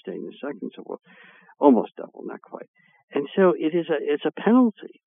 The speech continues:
There's a, there's an actual penalty to, to doing it, but it's a sacrifice. That's, that's what people do. They sacrifice some of their life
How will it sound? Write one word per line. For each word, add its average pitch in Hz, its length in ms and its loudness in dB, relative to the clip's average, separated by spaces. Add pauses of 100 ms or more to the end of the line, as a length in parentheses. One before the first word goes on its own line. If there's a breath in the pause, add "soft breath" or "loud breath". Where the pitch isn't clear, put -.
There's - 240 -12
a, - 120 -12
there's 123 260 -4
an 120 140 -10
actual 135 440 -8 (200)
penalty - 520 -6 (800)
to, 131 340 6 (280)
to 113 440 0
doing 233 360 8
it, - 240 -10
but - 240 -4
it's - 200 -14
a 208 120 -12
sacrifice. - 500 -2 (640)
That's, - 240 -14 (240)
that's - 160 -20 (100)
what - 120 -14 (220)
people - 300 -14
do. 233 160 2
They - 200 -8 (140)
sacrifice - 500 -18 (100)
some - 160 -16
of - 120 -18
their - 140 -16
life - 260 -14